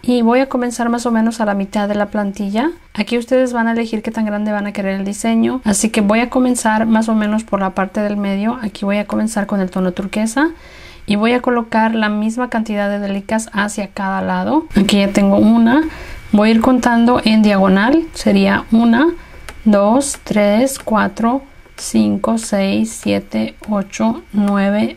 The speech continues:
diez, once, once, doce. Ahora de este lado también voy a colocar la misma cantidad, comenzando a contar desde esta. Sería una,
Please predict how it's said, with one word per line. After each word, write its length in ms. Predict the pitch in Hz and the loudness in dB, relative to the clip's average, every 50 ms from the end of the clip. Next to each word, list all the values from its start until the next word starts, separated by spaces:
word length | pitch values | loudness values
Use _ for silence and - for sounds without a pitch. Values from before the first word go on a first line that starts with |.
| - - - | -12 -6 -2
diez, 760 | 196 185 190 196 196 190 202 214 226 226 - - - - - - | 0 0 2 2 2 2 2 0 -2 -4 -8 -12 -14 -14 -8 -4
once, 680 | - 208 202 190 196 214 214 - - - 247 269 302 302 - - - - - - - - - - - - - - - - - | -2 0 0 0 0 -2 -4 -6 -6 -4 -2 -2 -2 -2 -4 -10 -20 -20 -20 -20 -20 -20 -20 -20 -20 -20 -20 -20 -20 -6 -2
once, 420 | 214 214 214 214 220 - 240 240 226 | 0 2 2 2 0 0 0 0 0
doce. 540 | 208 208 208 196 185 185 - - 175 175 - - - - - - - - - - - - - - - - - - - - | 0 0 0 0 0 -2 -6 -8 -12 -12 -14 -18 -20 -20 -20 -20 -20 -20 -20 -20 -20 -20 -20 -20 -20 -20 -20 -20 -12 -4
Ahora 340 | - 190 190 190 190 196 196 | 0 2 2 4 4 4 2
de 100 | 202 202 | 2 2
este 180 | 214 220 - 240 | 0 -2 -2 -2
lado 300 | 233 226 214 220 220 220 | 0 0 0 0 0 0
también 320 | 226 202 196 196 196 196 | -2 -2 -2 -2 -2 -2
voy 100 | 190 196 | -2 -2
a 100 | 202 196 | -2 -2
colocar 360 | - 208 202 196 196 196 190 | -2 -4 -4 -4 -4 -4 -4
la 80 | 196 190 | -2 -2
misma 280 | 185 185 180 202 196 190 | -2 -2 -2 -4 -6 -4
cantidad, 500 | - 202 190 - 208 208 233 277 311 311 - - - - - - - - - - | -4 -6 -4 -4 -2 0 0 0 0 -2 -4 -10 -20 -20 -20 -20 -20 -20 -16 -4
comenzando 800 | - 202 202 220 233 240 226 - 226 226 226 226 240 240 254 262 - - - - - | -2 0 2 2 2 0 0 0 0 2 2 2 2 0 -2 -4 -8 -14 -18 -6 -2
a 160 | 220 226 226 | -2 -2 -2
contar 560 | 233 240 240 233 226 220 208 208 214 214 220 - | -2 -4 -4 -4 -4 -2 -2 -2 -2 -4 -6 -4
desde 640 | 233 214 202 202 196 190 190 196 202 202 - 196 180 | -4 -2 -2 -2 -2 -4 -4 -6 -8 -6 -4 -2 -2
esta. 320 | 175 175 - - 202 - - | -2 -2 -4 -10 -14 -14 -10
Sería 400 | - 196 190 180 185 190 190 190 | -8 -6 -4 -2 -2 -2 -2 -2
una, 400 | 202 220 233 247 262 285 302 | -2 -2 -2 0 -2 -2 -4